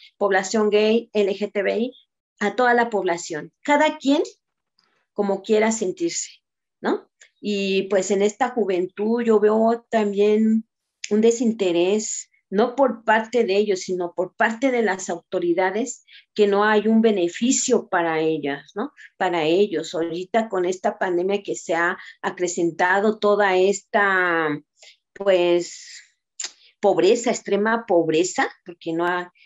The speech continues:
que ponerle de otro nombre, pues la juventud es la que más ha pagado los platos rotos. Y como en el trabajo sexual han sido las mujeres las que se han integrado más.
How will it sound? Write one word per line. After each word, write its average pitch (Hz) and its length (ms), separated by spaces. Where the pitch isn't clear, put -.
que 185 240
ponerle 180 440
de 170 80
otro 165 260
nombre, 170 540
pues 190 200
la 180 100
juventud 185 500
es 185 120
la 180 180
que 180 120
más 170 260
ha 175 100
pagado 160 560
los 151 240
platos - 380
rotos. - 460
Y 185 180
como 214 300
en 226 100
el 190 160
trabajo 185 540
sexual 226 720
han 214 200
sido 233 880
las 190 200
mujeres 208 460
las 208 260
que 170 120
se 208 120
han 196 140
integrado 196 600
más. 226 600